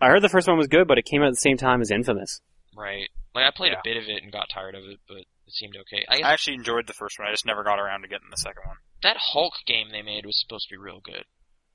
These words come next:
Speaker 2: Ultimate
Speaker 1: Yeah.
Speaker 2: Destruction or
Speaker 1: I,
Speaker 2: whatever.
Speaker 1: I've actually met a couple people from Radical. They taught a, uh, course at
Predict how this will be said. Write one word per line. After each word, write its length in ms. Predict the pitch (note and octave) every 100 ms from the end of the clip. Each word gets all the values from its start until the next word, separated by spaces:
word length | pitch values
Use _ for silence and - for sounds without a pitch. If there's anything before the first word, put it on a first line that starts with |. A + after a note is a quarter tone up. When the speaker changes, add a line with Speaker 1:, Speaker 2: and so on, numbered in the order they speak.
| -
Speaker 2:
Ultimate 200 | G#2+ A2 G#2+
Speaker 1:
Yeah. 60 |
Speaker 2:
Destruction 440 | A2 - A#2 - A#2+
or 160 | A#2 A#2
Speaker 1:
I, 140 | D3
Speaker 2:
whatever. 100 | D3+
Speaker 1:
I've 120 | D3 E3
actually 280 | F3+ - D#3
met 160 | D3
a 40 | D3
couple 200 | C#3+ B2+
people 140 | B2+
from 180 | B2+ A#2+
Radical. 340 | A#2 A#2 A#2+
They 100 | A2
taught 240 | - B2+ A#2+
a, 260 | A#2 A2+
uh, 40 | G#2
course 460 | - A#2 A2+ -
at 120 | A#2